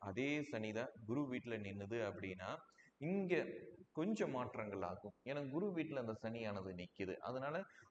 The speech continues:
ஓரளவுக்கு இனிமையா பேசுவாங்க. ரொம்ப இனிமையா பேசுவாங்கன்னு சொல்ல முடியாது, ஓரளவுக்கு இனிமையாக பேசுவாங்க.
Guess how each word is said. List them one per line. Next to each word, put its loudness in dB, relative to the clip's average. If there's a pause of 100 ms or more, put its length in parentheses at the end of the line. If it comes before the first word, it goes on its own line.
ஓரளவுக்கு 4
இனிமையா 0
பேசுவாங்க. -2 (160)
ரொம்ப -4
இனிமையா 0
பேசுவாங்கன்னு -2
சொல்ல 0
முடியாது, 0 (120)
ஓரளவுக்கு 2
இனிமையாக 0 (100)
பேசுவாங்க. 0